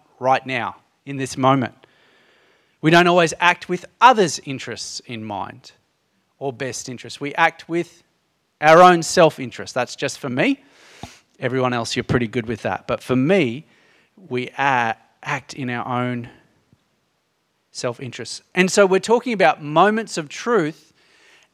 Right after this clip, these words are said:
and these moments of truth create a conflict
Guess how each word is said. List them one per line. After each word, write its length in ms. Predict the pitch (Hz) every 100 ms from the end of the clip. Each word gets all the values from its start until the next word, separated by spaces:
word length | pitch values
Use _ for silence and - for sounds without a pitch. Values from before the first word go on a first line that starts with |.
| _
and 180 | 175 180
these 240 | 196 165
moments 720 | 165 185 202 240 247 262 - -
of 220 | 180 170
truth 960 | - - - 240 233 143 147 - - _ _ _ _ _ _ -
create 560 | - 180 180 190 196 -
a 100 | 160
conflict 1200 | - - - 233 262 226 156 127 151 - - -